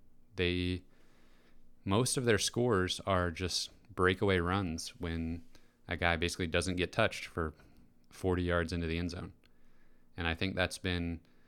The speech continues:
something that Missouri has, that's been a strength of Missouri's defense this year, is they have not allowed long runs. I mean, that one crazy long one by the quarterback in the Wyoming game, other than that,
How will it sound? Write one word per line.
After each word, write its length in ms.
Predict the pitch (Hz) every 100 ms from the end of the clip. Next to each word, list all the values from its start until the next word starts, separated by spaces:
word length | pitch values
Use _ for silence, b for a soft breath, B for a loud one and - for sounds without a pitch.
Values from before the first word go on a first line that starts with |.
| b b - - -
something 360 | - 90 90 87
that 80 |
Missouri 380 | 87 85 92 90
has, 240 | 80 82 78
that's 200 | 90 104
been 100 | 92
a 40 |
strength 420 | - - 127 135
of 60 | 87
Missouri's 360 | 85 82 85 80
defense 320 | 82 87 82
this 220 | 85 -
year, 160 | 107 98
is 220 | 85 76
they 160 | 95 101
have 140 | 85
not 320 | 85 95 104
allowed 460 | 85 87 98 78 80 - - _ -
long 240 | 92 87
runs. 380 | 85 95 - - -
I 60 |
mean, 220 | 87 82 80 b b b
that 180 | 92 -
one 280 | 90 101 117
crazy 460 | - 92 104 104
long 260 | 104 101 101
one 120 | 98
by 100 | 92
the 80 | 87
quarterback 520 | - 98 101 98 98
in 140 | 95 95
the 80 |
Wyoming 380 | 90 92 110 113
game, 300 | 80 78 85 - b b b b b b -
other 200 | 90 92
than 140 | 90
that, 260 | 98 110